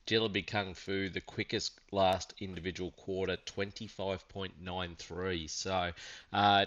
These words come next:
terrific run by the top three horses. Aussie Battler had every possible chance to get to the front pretty easily and then dictate terms as he did to, uh, to not be able to hold on, I suppose, just shows he's not quite where he used to be. Sly Terror,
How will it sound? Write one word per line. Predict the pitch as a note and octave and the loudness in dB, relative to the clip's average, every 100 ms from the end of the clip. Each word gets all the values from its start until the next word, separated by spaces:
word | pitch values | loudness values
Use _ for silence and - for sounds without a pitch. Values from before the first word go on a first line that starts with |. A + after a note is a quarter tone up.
| - | 4
terrific | A2+ A2 A#2+ A#2 | 0 0 0 0
run | G#2+ G#2+ G2+ | 4 2 4
by | G2+ | 4
the | G2 | 4
top | - A2 | 0 -4
three | - G#2 G2+ | -2 0 2
horses. | F#2 G#2+ A2+ - A2+ A2 - - - | 2 2 2 0 0 -2 -4 -8 0
Aussie | C3 A2+ G#2+ | 4 4 8
Battler | G#2+ A2 G2+ | 10 12 10
had | F#2 G2 F#2+ F2+ - | 6 6 4 0 2
every | A2 G#2 F2+ F2+ | 4 6 4 -2
possible | F#2 F#2 - E2+ E2+ | 0 -2 -2 -4 -6
chance | - F#2+ F#2 F2+ - | 0 2 2 0 -4
to | F#2 | 0
get | F#2+ F#2+ - | 2 0 -2
to | G2 | -6
the | F2 | -6
front | - F#2+ F2+ F2 _ | 0 0 0 -6 _
pretty | - G2+ | -6 0
easily | F#2 G2 G2+ F#2 F#2 F#2 | 4 4 2 2 2 2
and | F#2 | 0
then | F#2+ F#2 | -2 -4
dictate | F2+ F#2 - F#2 - | -4 -4 -2 -2 -2
terms | F#2 F#2+ F2 E2+ | -4 -4 -4 -4
as | F#2 | -2
he | - E2+ | -2 -6
did | - F#2+ F2+ D#2+ | -2 0 0 -2
to, | - F#2 F2+ F2+ | -4 -4 -2 -2
uh, | F#2 F2 - - - | -2 -4 -10 -16 -10
to | G#2 | -8
not | G#2+ G#2+ - | 0 2 6
be | |
able | G#2 G2 | 6 6
to | F#2 | 4
hold | G2+ F#2+ | 0 0
on, | F#2+ F#2+ | -2 -4
I | F#2 | -6
suppose, | F2 - F#2+ F2+ | -6 -2 0 0
just | - F#2 | -2 -4
shows | - F#2+ F2+ | -2 -2 -2
he's | F2+ E2 | -4 -6
not | G2 G2+ - | -6 -6 -8
quite | - G2 F#2 | -2 0 2
where | G2 F#2+ | 2 2
he | E2+ | 2
used | G2 F#2 G2+ - | 0 0 0 -2
to | - | -6
be. | D#2 G#2+ A2+ A2+ - - - | 0 4 6 4 -2 -14 -6
Sly | - A#2 A2 | 0 6 6
Terror, | - G#2 G#2 G2+ G2 | 6 4 4 6 4